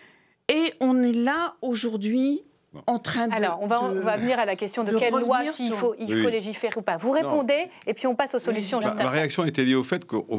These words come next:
Speaker 2: on ne peut pas dire les D R H sont responsables avec une impulsion de leur direction. C'est, c'est pas exact parce que
Speaker 1: Mais
Speaker 2: c'est,
Speaker 1: non,
Speaker 2: c'est,
Speaker 1: j'ai
Speaker 2: c'est
Speaker 1: pas
Speaker 2: je-,
Speaker 1: dit,
Speaker 2: non,
Speaker 1: non,
Speaker 2: non,
Speaker 1: mais
Speaker 2: c'est ce que vous
Speaker 1: retenez
Speaker 2: avez
Speaker 1: pas
Speaker 2: dit.
Speaker 1: ça, j'ai
Speaker 2: Mais peu
Speaker 1: dit, ça
Speaker 2: importe, on,
Speaker 1: arrive
Speaker 2: on va
Speaker 1: chez
Speaker 2: pas,
Speaker 1: vous.
Speaker 2: on va pas, on va
Speaker 1: Ça
Speaker 2: pas,
Speaker 1: arrive
Speaker 2: bon.
Speaker 1: chez vous.
Speaker 2: Il y a, justement, alors il y avait plusieurs choses. D'abord, euh, je, je ne crois pas que,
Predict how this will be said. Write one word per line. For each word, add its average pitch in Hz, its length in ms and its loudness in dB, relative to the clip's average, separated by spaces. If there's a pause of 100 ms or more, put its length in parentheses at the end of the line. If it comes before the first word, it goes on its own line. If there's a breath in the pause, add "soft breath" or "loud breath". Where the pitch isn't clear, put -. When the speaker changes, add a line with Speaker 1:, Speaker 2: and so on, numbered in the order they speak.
(160)
Speaker 2:
on 120 60 2
ne 110 80 0
peut 147 180 0
pas 123 180 2
dire 135 220 -2
les 120 120 0
D 127 220 2
R 123 80 0
H 139 120 0
sont - 180 -6
responsables 147 680 -2 (220 loud breath)
avec 107 240 0
une 120 120 4
impulsion 120 340 -2
de 131 60 2
leur 104 100 -2
direction. 92 400 -6
C'est, - 180 -4
c'est 143 160 0
pas 185 140 2
exact 208 200 -2
parce 156 140 0
que - 80 -2
Speaker 1:
Mais 214 60 0
Speaker 2:
c'est, 233 80 0
Speaker 1:
non, 254 80 0
Speaker 2:
c'est, 175 100 2
Speaker 1:
j'ai 170 100 0
Speaker 2:
c'est 175 100 2
Speaker 1:
pas 165 100 2
Speaker 2:
je-, 202 60 2
Speaker 1:
dit, 208 140 -2
Speaker 2:
non, 226 100 0
Speaker 1:
non, 226 40 0
Speaker 2:
non, 214 60 0
Speaker 1:
mais 214 80 -2
Speaker 2:
c'est 214 80 -2
ce 202 60 -4
que 220 60 2
vous 202 60 0
Speaker 1:
retenez 180 200 2
Speaker 2:
avez - 20 0
Speaker 1:
pas 123 60 0
Speaker 2:
dit. 104 60 -2
Speaker 1:
ça, - 220 -2
j'ai - 140 -6
Speaker 2:
Mais 135 80 2
peu 151 120 0
Speaker 1:
dit, 139 60 2
ça 127 140 0
Speaker 2:
importe, - 100 0
on, - 40 -2
Speaker 1:
arrive 127 180 -4
Speaker 2:
on - 20 0
va 113 140 2
Speaker 1:
chez - 80 -6
Speaker 2:
pas, 127 160 0
Speaker 1:
vous. 139 140 -4
Speaker 2:
on - 40 0
va 107 120 0
pas, 95 340 -2
on 92 120 -6
va 87 120 0
Speaker 1:
Ça 95 80 -2
Speaker 2:
pas, 90 60 -2
Speaker 1:
arrive 82 120 -4
Speaker 2:
bon. - 60 -8
Speaker 1:
chez 214 140 -2
vous. 196 340 -2
Speaker 2:
Il 123 60 0
y - 20 -2
a, - 100 -6
justement, 120 360 0
alors 95 140 0
il 104 60 -4
y 123 40 2
avait 123 100 0
plusieurs 143 260 0
choses. 85 200 -10
D'abord, 190 420 0 (500 soft breath)
euh, 101 400 -2 (240)
je, - 220 -6
je 104 120 -4
ne 98 120 0
crois 123 340 -2
pas 175 260 -2 (1300)
que, 120 340 2